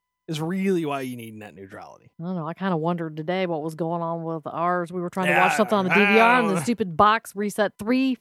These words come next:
Speaker 2: freaking times
Speaker 1: Yeah, just because
Speaker 2: in
Speaker 1: you're
Speaker 2: thirty minutes.
Speaker 1: just because all your coders live in India doesn't mean that four o'clock in the afternoon is the time you test your fucking code.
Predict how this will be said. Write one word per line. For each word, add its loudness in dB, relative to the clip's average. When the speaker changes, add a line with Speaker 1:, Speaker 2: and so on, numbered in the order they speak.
Speaker 2:
freaking 0
times 2
Speaker 1:
Yeah, 0
just -8
because -2
Speaker 2:
in 2
Speaker 1:
you're 2
Speaker 2:
thirty 6
minutes. 0
Speaker 1:
just -4
because -4
all 0
your -4
coders -2
live -2
in -8
India -4
doesn't -4
mean -6
that -6
four 2
o'clock -2
in -8
the -8
afternoon -8
is -12
the -12
time -8
you -10
test -10
your -10
fucking -12
code. -14